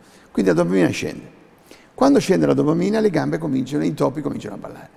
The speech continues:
Verso le tre di notte la dopamina comincia di nuovo a salire e le gambe, guarda caso, cominciano a diventare un po'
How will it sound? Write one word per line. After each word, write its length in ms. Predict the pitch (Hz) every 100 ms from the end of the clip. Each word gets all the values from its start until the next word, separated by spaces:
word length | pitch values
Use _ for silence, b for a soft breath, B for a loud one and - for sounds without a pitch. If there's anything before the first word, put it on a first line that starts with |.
| _ _ b b b b
Verso 280 | - 151 165
le 120 | 165
tre 160 | 175 180
di 120 | 175
notte 540 | 175 151 - - 190 294 - - -
la 100 | -
dopamina 440 | 160 185 170 160 156
comincia 260 | 151 143
di 120 | 123
nuovo 160 | 117 -
a 40 |
salire 460 | - - - - - _ b b b b _
e 80 | 156
le 140 | 190
gambe, 360 | 117 98 113 143
guarda 300 | - - -
caso, 400 | - - 120 139
cominciano 400 | - - 139 -
a 20 |
diventare 520 | 139 135 - - -
un 120 | -
po' 140 | -